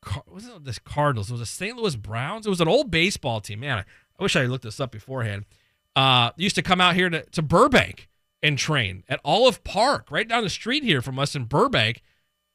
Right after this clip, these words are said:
It was the, uh, a minor league, or a Major League Baseball team. And shoot, bad on me for not knowing this because I grew up in Burbank. Uh, but there was a spring training site here, uh, and there was a Major League Baseball team that used to come here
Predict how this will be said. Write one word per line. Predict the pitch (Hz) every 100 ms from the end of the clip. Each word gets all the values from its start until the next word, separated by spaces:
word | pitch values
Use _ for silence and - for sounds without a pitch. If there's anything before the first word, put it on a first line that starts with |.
| -
It | 170
was | 175 170 -
the, | 151 -
uh, | 139 131
a | 135
minor | 135 156 220
league, | 233 214 180
or | 160
a | 151
Major | 160 233 247
League | 226
Baseball | 175 226 - 196 135
team. | 113 127 113 123 - - - -
And | 127
shoot, | - 180 107 107 -
bad | 117 180 240
on | 160
me | 165
for | 175 127
not | 139 127
knowing | 123 127 92
this | 90 101
because | 110 107 117
I | 123
grew | 110 120 151
up | 185
in | 127
Burbank. | 98 143 165 90 82 - _ _ -
Uh, | 127 123
but | 127 160
there | 170
was | 180 170
a |
spring | 160 - 180 226
training | 226 196 202 269 220
site | - 127 127 - _ _ _
here, | _ - 147 143 156 - _
uh, | 131 127 127 135
and | 143 143
there | 147
was | 143
a |
Major | 120 113 120 165 196
League | 220 170
Baseball | 160 262 - 143 123
team | - 131 147 160 _ _ _
that | -
used | 143 180 -
to |
come | 185 214 302
here | 240 90